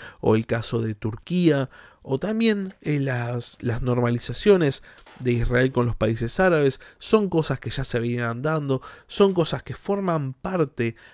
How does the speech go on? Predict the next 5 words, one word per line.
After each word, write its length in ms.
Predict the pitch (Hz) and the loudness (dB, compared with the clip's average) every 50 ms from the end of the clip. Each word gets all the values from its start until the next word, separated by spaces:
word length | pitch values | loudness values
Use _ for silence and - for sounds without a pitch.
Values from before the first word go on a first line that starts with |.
| _ _ | _ _
de 800 | - - 120 120 117 117 113 113 113 113 113 110 107 107 98 - _ | -10 -4 0 0 2 2 0 -2 -2 -4 -4 -4 -4 -4 -4 -6 _
esta 380 | - - - - - - 120 120 | -8 -8 -8 -4 -2 -2 -2 -2
nueva 420 | 117 123 143 151 160 156 151 139 | -2 0 4 4 6 6 4 4
división 600 | 127 120 117 113 110 - - - 123 120 120 123 - _ _ _ _ _ - | 2 0 0 -2 -4 -4 -2 0 0 0 0 -2 -8 _ _ _ _ _ -14
mundial, 760 | 104 110 110 110 110 113 117 123 127 123 123 120 120 120 | -10 -8 -8 -6 -4 -2 -2 0 0 0 0 -2 -2 -4